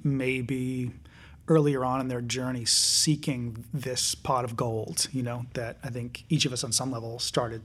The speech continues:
seeking. So we're four or five and we have this moment and we're like, "Oh my God, this acting, this art is the greatest ever. I'm answering the call.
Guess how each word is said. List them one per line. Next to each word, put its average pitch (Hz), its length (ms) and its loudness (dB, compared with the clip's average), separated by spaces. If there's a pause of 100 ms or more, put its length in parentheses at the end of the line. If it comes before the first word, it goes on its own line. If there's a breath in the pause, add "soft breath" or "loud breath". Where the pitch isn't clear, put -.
(120)
seeking. 123 520 -4 (800 loud breath)
So - 200 6
we're 143 200 6
four 151 360 8
or 135 40 4
five 123 440 2
and 131 100 -2
we 127 80 -2
have 123 300 0
this 123 240 2
moment 131 360 0
and 123 80 -6
we're 123 80 -2
like, 120 260 -4
"Oh 143 100 2
my 135 160 0
God, 120 380 -2
this - 420 2 (100)
acting, 127 460 2
this 131 220 4
art 135 220 0
is 123 140 -4
the 131 80 -2
greatest 131 640 0 (500 soft breath)
ever. 123 480 2
I'm 131 280 0 (300)
answering 139 460 2
the 123 80 -2
call. 123 400 -2